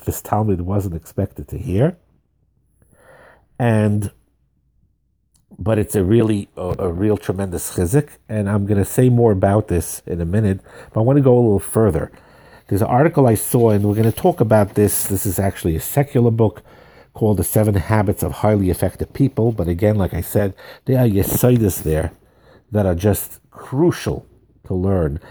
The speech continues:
And again, the ones that I tell you with that, I could prove how it's in Chazal. Anyway, so he brings down, and he is not, I don't know, even know if he's Jewish, but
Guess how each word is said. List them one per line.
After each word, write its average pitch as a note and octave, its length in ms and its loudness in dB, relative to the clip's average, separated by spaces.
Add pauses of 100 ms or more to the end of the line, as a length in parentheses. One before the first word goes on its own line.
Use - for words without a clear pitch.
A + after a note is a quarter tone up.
(120)
And F#2 160 -2
again, F2+ 480 0
the F2 80 -8
ones G2+ 280 -2
that G2+ 100 0
I F2+ 80 0
tell C3 260 2
you F#2 140 0
with E2 160 -6
that, E2+ 260 -6 (340)
I - 100 -12
could - 180 -12
prove G#2+ 480 -2 (240)
how G2 240 -2
it's - 340 -6 (120)
in G2+ 260 -6 (160)
Chazal. F#2 580 -2 (1400)
Anyway, B2 460 0 (420)
so G2+ 300 -6
he C3 180 -6
brings B2+ 320 -4
down, F2+ 360 -6 (760)
and G2 140 -4
he B2+ 180 2
is A2+ 160 0
not, A#2 280 0 (120)
I B2+ 80 -6
don't A2 240 -2
know, A2 160 0
even A2 240 -2
know G#2+ 120 2
if - 80 -4
he's E2+ 220 -2
Jewish, G2 560 0 (640)
but G2+ 300 -2